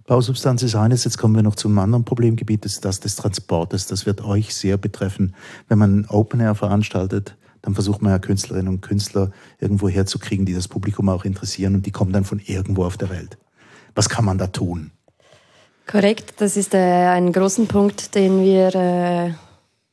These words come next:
Speaker 2: immer wieder besprechen in unserem Büro. Äh, der Transport der Künstlerinnen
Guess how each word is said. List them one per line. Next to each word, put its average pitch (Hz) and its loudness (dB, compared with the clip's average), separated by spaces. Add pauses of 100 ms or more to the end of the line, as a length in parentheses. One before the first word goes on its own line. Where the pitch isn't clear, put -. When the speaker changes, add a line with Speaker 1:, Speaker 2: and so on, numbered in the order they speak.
(140)
Speaker 2:
immer 196 4
wieder 190 2
besprechen 185 -4
in 180 0
unserem 180 -2
Büro. 175 0 (680)
Äh, 175 4 (580)
der 185 2
Transport 185 -2
der 185 -4
Künstlerinnen 240 0